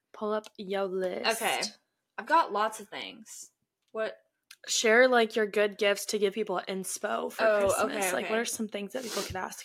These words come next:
Speaker 1: for?
Speaker 2: Um, I'm asking for this really cheap set off of Amazon. It's, like, I
Speaker 1: What
Speaker 2: think
Speaker 1: kind of
Speaker 2: ten,
Speaker 1: set?
Speaker 2: ten pairs of earrings. They're
Speaker 1: Oh.
Speaker 2: gold. But you can also get silver, and they're only twenty dollars, and they don't rust. It's, like,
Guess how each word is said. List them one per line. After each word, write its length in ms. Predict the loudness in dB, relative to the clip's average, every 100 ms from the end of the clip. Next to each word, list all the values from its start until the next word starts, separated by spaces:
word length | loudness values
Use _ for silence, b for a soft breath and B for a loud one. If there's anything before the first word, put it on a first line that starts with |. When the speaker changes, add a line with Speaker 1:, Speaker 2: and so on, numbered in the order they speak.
| -2
Speaker 1:
for? 100 | 2
Speaker 2:
Um, 460 | 4 4 2 -2 -6 -2
I'm 280 | 2 2 4
asking 540 | 4 4 0 -8 -8
for 760 | -8 -10 -6 -6 -4 -4 -6 -8 -14 b b b _
this 200 | 0 0
really 300 | 4 4 4
cheap 320 | 0 -4 -4 -4
set 400 | 0 4 4 4
off 180 | 0 0
of 80 | -4 -4
Amazon. 600 | -6 -4 -2 0 -2 -4 -14 _ _ _ _
It's, 180 | -10 -2
like, 320 | 0 0 -2 -12 _ _ -12
I 60 |
Speaker 1:
What 100 | -6
Speaker 2:
think 80 | -2
Speaker 1:
kind 160 | 0 0
of 60 | 0
Speaker 2:
ten, 360 | 2 2 0
Speaker 1:
set? 80 | -4 -8
Speaker 2:
ten 220 | -8 -6
pairs 260 | -2 0 0
of 80 | -2
earrings. 460 | -2 -2 -6 -4
They're 160 | -2 0
Speaker 1:
Oh. 20 |
Speaker 2:
gold. 460 | 2 4 2 0 -8 b b
But 80 | -6
you 60 | -2
can 80 | 2
also 300 | 2 2 0
get 180 | 0
silver, 340 | 0 -2 -2 -2
and 80 | -4
they're 80 | -4
only 220 | -2 -4
twenty 280 | -2 -2 -2
dollars, 320 | 0 0 -2
and 80 | -6
they 80 | -8
don't 320 | -6 -6 -6
rust. 480 | -8 -8 -12 -16 -18 _ _ -10
It's, 140 | 0
like, 180 | 2 2